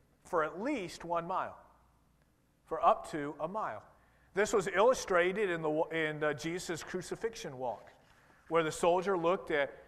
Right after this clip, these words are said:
uh, at Simeon the Cyrene and said, "Hey, you carry Jesus' cross." And he was compelled to do so, to pick that up and to carry it. But the law was clear that it was only for one mile. Once they had gone that one mile,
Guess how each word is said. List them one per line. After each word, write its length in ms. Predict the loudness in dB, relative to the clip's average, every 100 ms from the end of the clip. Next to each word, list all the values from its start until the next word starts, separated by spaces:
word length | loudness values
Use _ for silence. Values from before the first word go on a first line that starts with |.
| -2
uh, 40 |
at 420 | 2 2 4 2 0
Simeon 380 | -6 -4 -4
the 80 | -6
Cyrene 600 | -4 0 0 -2 -4 -6
and 100 | -6
said, 140 | -6 -4
"Hey, 180 | -4
you 200 | -4 -6
carry 400 | -6 -4 -2 -2
Jesus' 540 | -4 -8 -10 -12 -12 -12
cross." 520 | -2 2 2 -2 -14 -20 -20 _ _ _ _ _ _
And 140 | -6
he 140 | -4 -2
was 180 | -2 -2
compelled 800 | -8 -10 -4 2 4 4 2 -2 -14 -20
to 100 | -8
do 160 | -6 -4
so, 160 | -4
to 60 | -4
pick 240 | -4 -4
that 160 | 0 4
up 220 | 4 4
and 80 | -2
to 60 | -6
carry 420 | -6 -4 0 0
it. 100 | -4 -8 -20 -20 -20 -8 0
But 120 | 2
the 100 | 6
law 260 | 10 10
was 140 | 8 4
clear 720 | 0 0 2 4 4 4 0 -16 -6
that 120 | 2 2
it 60 |
was 140 | 4 2
only 240 | 2 0
for 140 | 0
one 200 | 0 0
mile. 320 | 0 -4 -6 -14 -20 _ _ _ _ _ _ _ _ _
Once 320 | 4 4 4
they 140 | 0 0
had 220 | 0 -2
gone 360 | 0 2 0
that 240 | 4 4 6
one 240 | 0 -2
mile, 560 | 0 0 2 2 0